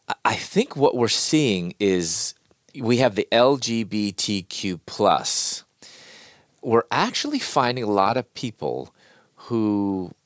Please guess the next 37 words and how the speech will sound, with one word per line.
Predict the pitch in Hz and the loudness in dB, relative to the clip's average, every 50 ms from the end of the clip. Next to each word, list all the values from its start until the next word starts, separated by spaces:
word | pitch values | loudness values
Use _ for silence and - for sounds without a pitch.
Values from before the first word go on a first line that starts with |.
| _ _ _ _ _ _ _ | _ _ _ _ _ _ _
are | - 104 98 | -2 0 2
not | 107 127 135 - | 2 0 0 -2
Christian. | - - - 127 - - - - - - - - | -4 -2 -2 0 0 0 -2 -4 -8 -10 -14 -14
So | - - 98 90 | -8 -6 -4 -2
we're, | 90 - - 87 85 - | -2 -2 -4 -8 -10 -10
let's | 92 - - | -8 -8 -6
not, | 113 87 80 85 - _ | -6 -4 -6 -6 -6 _
we're | 113 104 104 | -4 -2 0
not | 110 117 | 2 2
even | 117 107 | 2 0
gonna | 110 104 | 0 -2
talk | - 101 92 85 | -2 -2 -2 -2
about | - 80 85 - - | -2 -2 -2 -2 0
that. | - 71 62 - | -2 -2 0 0
We're, | 92 98 - - | 0 0 0 0
we're | 101 98 110 | 0 0 0
in | - 117 110 | 0 0 -2
the | 98 95 | -2 -2
secular | - - - 131 - - 156 160 170 | 0 2 2 2 2 2 2 2 2
world. | 147 107 90 80 76 78 80 85 - - - - - - - - - _ _ _ _ _ | 2 4 4 4 4 4 2 2 -2 -6 -14 -20 -20 -20 -20 -20 -20 _ _ _ _ _
And | 110 107 101 98 95 - | -2 0 0 0 0 0
I | - 113 | 0 0
just | 107 107 104 - - | 0 0 -2 0 2
read | 110 110 107 | 2 2 2
this | 113 - | 2 2
article | 120 107 104 95 - - 90 | 4 4 2 2 0 -4 -6
from | - - 95 | -6 -8 -8
someone | - - 110 98 98 92 90 101 - | -4 -4 -2 -2 -2 -6 -8 -12 -8
who | 104 107 110 101 95 | -4 -4 -4 -4 -4
works | 82 85 107 107 - - | -2 0 0 0 0 -2
for | - 101 | -4 0
Disney. | 85 104 139 165 - - - - - | 2 2 2 2 0 -6 -12 -12 -12
And | - 92 | -10 -8
he | 92 | -6
says, | - 101 90 - - | -4 -4 -4 -4 -4
"I'm | - 92 101 117 117 | -4 -4 -4 -4 -4
gay | 104 - 101 90 90 92 95 92 | -2 0 2 2 2 2 0 -2